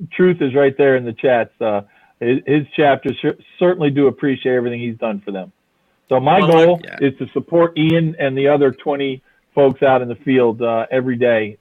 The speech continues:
Speaker 1: Anything we can do to help them, uh, serve their chapters is what we, we do here.
Speaker 2: So, Ian, what would you say to a nica member who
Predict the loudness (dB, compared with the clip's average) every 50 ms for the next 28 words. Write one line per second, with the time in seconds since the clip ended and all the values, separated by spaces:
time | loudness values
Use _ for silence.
0 | _ -12 -12 -10 -10 -10 -10 -8 -6 -4 -2 -4 -4 -4 -4 0 0 2 2 2
1 | 0 -4 _ _ _ _ -6 -4 -2 0 -2 -2 -2 -2 -2 -2 -2 -2 -6 -10
2 | -14 -16 _ -8 -6 -6 -6 -6 -8 -6 -4 -2 -2 -2 -2 -2 -4 -4 -4 -4
3 | -4 -4 -4 -6 -10 -12 -10 -10 -10 -8 -8 -8 -6 -6 -8 -8 -8 -8 -8 -8
4 | -6 -4 -6 -6 -6 -8 -10 -12 -16 _ _ _ _ _ _ _ _ _ _ _
5 | _ _ _ -16 -14 -12 -10 -10 -8 -8 -8 -6 -4 -4 -4 -4 -6 -10 -10 -12
6 | -12 -8 -6 -4 -4 -4 -6 -6 -6 -6 -6 -6 -8 -10 -10 -10 -10 -10 -8 -6
7 | -6 -6 -6 -8 -8 -8 -8 -10 -12 -14